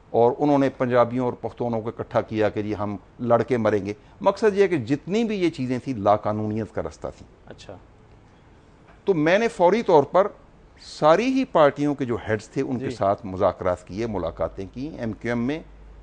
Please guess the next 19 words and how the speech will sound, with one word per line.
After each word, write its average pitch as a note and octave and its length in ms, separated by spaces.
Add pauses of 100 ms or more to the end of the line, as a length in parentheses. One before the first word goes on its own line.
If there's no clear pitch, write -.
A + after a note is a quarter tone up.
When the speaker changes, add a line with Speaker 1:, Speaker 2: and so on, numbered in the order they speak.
(160)
Speaker 1:
अजीम B2 240
तारक C3 300
मरहूम, A#2+ 440 (720)
इमरान A2+ 280
फारूक, A2 420 (720)
सलीम A#2 340
शहजाद G#2 440 (500)
and D#3 120
वगैरह G2+ 320
वगैरह। E2 320 (760)
इसी C3+ 160
तरह A#2+ 420 (1000)
मोहतरमा A#2+ 440
डॉक्टर G#2+ 280
हमीदा A2 320
खोड़ो, A2 420 (420)
मुमताज़ A2 340
भुट्टो G2+ 280
साहब, G2 300